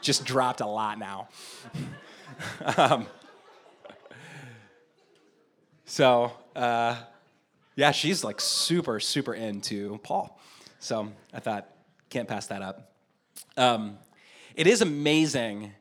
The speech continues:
that the Apostle Paul was literally so opposed to the idea of Jesus' resurrection from the dead that he was, um, he was the one who stood in, uh, as an authority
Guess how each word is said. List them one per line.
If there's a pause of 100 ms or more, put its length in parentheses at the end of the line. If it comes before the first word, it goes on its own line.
(360)
that (220)
the
Apostle
Paul (240)
was
literally
so
opposed
to
the
idea
of
Jesus'
resurrection
from
the
dead (540)
that
he
was, (760)
um, (440)
he
was
the
one
who
stood
in, (140)
uh, (240)
as
an
authority